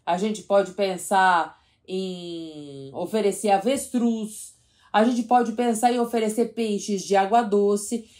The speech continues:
Então, a gente pensa em modalidades de proteínas que esse gato nunca tenha comido antes. Eventualmente, vão entrar aí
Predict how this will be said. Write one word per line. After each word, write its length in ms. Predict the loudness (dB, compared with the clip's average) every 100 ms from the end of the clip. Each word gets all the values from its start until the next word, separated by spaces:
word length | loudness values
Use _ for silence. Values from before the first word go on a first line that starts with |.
| _
Então, 280 | -6 0 2
a 80 | 2
gente 260 | -2 -6
pensa 380 | -6 -6 -4 -4
em 180 | -4 -2
modalidades 1200 | -4 -2 -2 0 -2 -4 0 2 4 2 0 -4
de 100 | -6
proteínas 1000 | -6 -6 -4 -4 -4 -6 -6 -6 -6 -12 _ _
que 100 | -2
esse 200 | 0 0
gato 320 | 2 2 2
nunca 240 | -2 -2 -2
tenha 200 | -2 -2
comido 380 | -2 -2 -2 2
antes. 580 | 2 2 -6 -16 -18 _ _ -2
Eventualmente, 840 | 2 4 4 4 2 2 0 0
vão 200 | 0 2
entrar 340 | 2 0 2 2
aí 360 | 2 -2 -10